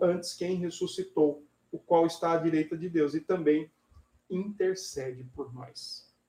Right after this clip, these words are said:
Quem é que vai fazer Deus mudar de ideia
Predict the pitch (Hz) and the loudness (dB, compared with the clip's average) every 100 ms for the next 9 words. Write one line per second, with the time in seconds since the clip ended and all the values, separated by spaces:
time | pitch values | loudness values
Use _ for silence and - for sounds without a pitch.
0 | _ _ _ _ _ - 160 196 196 202 | _ _ _ _ _ -2 2 2 4 2
1 | 202 170 160 170 143 156 156 160 151 143 | 2 -2 2 0 4 2 2 0 -2 2
2 | 139 139 147 143 135 127 127 127 | 2 2 0 -4 -4 -2 -2 -6